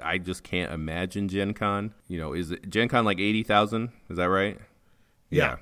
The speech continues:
Speaker 1: Yeah.
Speaker 2: the eighty thousand, yeah.
Speaker 1: <laughs> I could not imagine that. This, the, the nice thing about Origins is that you, I mean, you have the vendor hall, which, you know, had a lot of the, the big publishers there, uh, but it wasn't crowded. You,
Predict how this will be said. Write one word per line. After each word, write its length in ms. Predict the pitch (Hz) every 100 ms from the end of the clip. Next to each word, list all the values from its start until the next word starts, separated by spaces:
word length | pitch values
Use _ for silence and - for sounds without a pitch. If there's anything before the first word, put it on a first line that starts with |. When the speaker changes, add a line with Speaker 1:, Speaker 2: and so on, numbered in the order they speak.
| - 160
Speaker 1:
Yeah. 160 | 143
Speaker 2:
the 160 | - 156
eighty 140 | 151
thousand, 440 | - 127 107 107 104
yeah. 160 | 120 98
Speaker 1:
<laughs> 40 |
I 140 | 95 95
could 200 | 104 90
not 160 | 85
imagine 380 | 82 80 78 69
that. 220 | 67 65 50 87 85
This, 380 | 110 131 - - 92
the, 280 | 90 85 73
the 120 | 71 92
nice 260 | 98 110
thing 120 | 120
about 200 | 110 101 80
Origins 480 | 92 90 85 82
is 120 | 80 76
that 240 | 80 -
you, 500 | 78 82 82 78 78 - - - _ _ -
I 40 | 80
mean, 120 | 82
you 140 | 87
have 380 | 82 98 98 92
the 200 | 92 90
vendor 420 | 80 90 90 87 82
hall, 520 | 87 87 87 85 82
which, 300 | 80 - - - - - - -
you 120 | 90
know, 80 | 80
had 180 | 90 87
a 40 |
lot 220 | 90 92
of 80 | 85
the, 120 | 82 73 - - -
the 100 | 101
big 220 | 87 127 -
publishers 480 | 123 127 127 120
there, 360 | 117 113 113 120 - - - - -
uh, 160 | - 82
but 180 | 92 92
it 40 |
wasn't 280 | 95 135 160
crowded. 420 | - 123 78 58 - - - - - -
You, 200 | 87